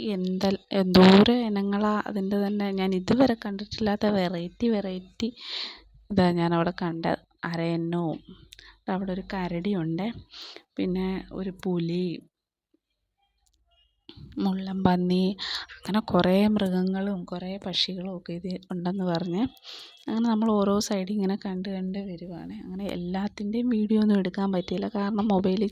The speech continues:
ചാർജ് കുറവായിരുന്നു. അപ്പോൾ നമ്മൾ എല്ലാത്തിൻ്റെയും ഒന്നും എടുത്തില്ല, ഏകദേശം ഓടിച്ചിട്ടൊന്ന് അവിടെ ഇവിടെയൊക്കെ ഒന്ന് എടുത്തു. അങ്ങനെ മുതലക്കുളവും കുറേ മുതലകളും ആമയും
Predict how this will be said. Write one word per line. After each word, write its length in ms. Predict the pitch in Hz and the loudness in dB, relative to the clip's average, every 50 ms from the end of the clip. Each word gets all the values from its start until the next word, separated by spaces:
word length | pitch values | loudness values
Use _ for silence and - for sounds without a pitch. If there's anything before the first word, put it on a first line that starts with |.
| - | -2
ചാർജ് 440 | - 190 190 185 175 185 202 - 220 220 196 | -4 -4 -2 -2 -4 -4 -2 -2 0 0 0
കുറവായിരുന്നു. 640 | 170 170 170 170 170 175 180 180 196 190 214 269 294 - - - - - - - - - - | 0 0 0 0 0 0 -2 -4 -4 -4 -4 -6 -6 -8 -12 -14 -12 -12 -12 -14 -14 -16 -14
അപ്പോൾ 180 | - - 330 320 | -8 -4 0 2
നമ്മൾ 160 | 294 294 277 254 240 | 2 2 2 2 2
എല്ലാത്തിൻ്റെയും 500 | 233 247 240 240 - 269 269 277 262 247 | 2 2 0 2 2 2 4 4 4 4
ഒന്നും 140 | 240 220 208 | 2 2 2
എടുത്തില്ല, 400 | 208 208 208 - 214 202 202 202 202 - - 180 | 0 0 -2 -2 -2 -2 -2 -4 -6 -6 -8 -10
ഏകദേശം 500 | 180 180 180 175 196 180 196 - - - - 208 190 | -8 -6 -6 -4 -2 -2 -4 -4 -6 -6 -4 -4 -2
ഓടിച്ചിട്ടൊന്ന് 600 | 190 180 185 185 - 226 - - 220 214 214 214 | -2 -2 -4 -6 -8 -10 -8 -4 -2 -2 -2 -2
അവിടെ 200 | 208 202 190 202 214 214 | -2 -2 -2 -2 -2 -2
ഇവിടെയൊക്കെ 420 | 220 208 214 214 214 214 - 226 220 | -4 -4 -4 -4 -4 -4 -6 -6 -6
ഒന്ന് 140 | 220 220 208 202 | -4 -6 -6 -6
എടുത്തു. 280 | 208 196 202 - - - 254 - _ _ - - - - - - - - - - _ _ - 226 208 | -6 -8 -8 -8 -12 -12 -12 -14 _ _ -20 -20 -20 -20 -20 -20 -20 -20 -20 -20 _ _ -6 -4 -2
അങ്ങനെ 260 | 196 185 185 185 196 190 190 | 0 0 0 0 0 0 0
മുതലക്കുളവും 800 | 180 180 - 180 185 190 190 - - 185 180 190 185 185 185 190 - | 0 0 0 0 0 0 -2 -4 -2 -2 0 0 0 0 -2 -2 -4
കുറേ 260 | - - - 151 151 165 170 180 190 190 | -4 -4 -2 0 0 2 2 2 2 2
മുതലകളും 680 | 180 180 185 180 185 180 185 190 190 190 196 190 - 170 - - - - - - 185 | 2 4 4 4 4 4 4 4 4 4 4 2 2 0 -4 -12 -18 -12 -8 -6 -4
ആമയും 580 | 185 180 175 175 175 185 190 190 190 185 170 | -2 -2 -2 -2 0 0 2 2 2 2 0